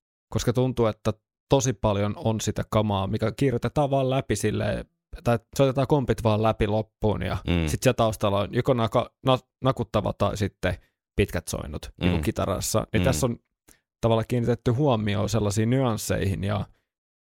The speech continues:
Speaker 1: ja tota, yksityiskohtiin.
Speaker 2: Joo.
Speaker 1: Ja tota, kyllä mun inhokki on se, se tryffeli.
Speaker 2: Ai jaa.
Speaker 1: Mä en tiedä, miksi.
Speaker 2: Aika jännä.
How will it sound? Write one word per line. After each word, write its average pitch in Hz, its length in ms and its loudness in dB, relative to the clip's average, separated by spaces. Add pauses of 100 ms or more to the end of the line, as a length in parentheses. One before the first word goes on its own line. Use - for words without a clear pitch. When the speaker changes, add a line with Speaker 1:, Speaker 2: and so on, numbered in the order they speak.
(160)
Speaker 1:
ja 101 80 0
tota, 98 440 0 (160)
yksityiskohtiin. 104 920 -2 (720)
Speaker 2:
Joo. 123 320 0 (500)
Speaker 1:
Ja 113 60 4
tota, 113 480 0 (380)
kyllä 127 120 4
mun 151 200 2
inhokki 113 640 0 (400)
on 104 180 0
se, 101 140 0 (440)
se 107 120 -6
tryffeli. 120 680 -2 (420)
Speaker 2:
Ai 170 260 -2
jaa. 190 280 0
Speaker 1:
Mä 226 160 4
en 175 60 -2
tiedä, 175 320 0
miksi. 190 280 0
Speaker 2:
Aika 131 260 2
jännä. 92 440 2